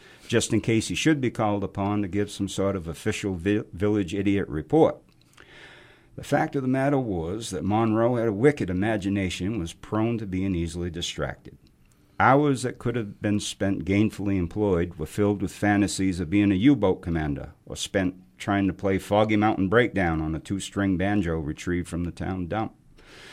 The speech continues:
Monroe could reel off names of constellations in the night sky and recite the cylinder firing order of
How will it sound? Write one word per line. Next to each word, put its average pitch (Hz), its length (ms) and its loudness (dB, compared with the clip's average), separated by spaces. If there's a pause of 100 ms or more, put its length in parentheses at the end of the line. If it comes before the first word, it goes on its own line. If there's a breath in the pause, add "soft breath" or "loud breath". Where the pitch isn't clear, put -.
(500 loud breath)
Monroe 135 420 8
could 113 200 -4
reel 117 240 6
off 113 280 2
names 127 340 4
of 131 120 -4
constellations 120 840 0
in 107 80 2
the 98 80 2
night 113 280 2
sky 104 420 0
and 101 180 2
recite 123 420 2
the - 80 -10
cylinder 127 560 0
firing 120 580 -2
order 117 320 0
of 143 140 -4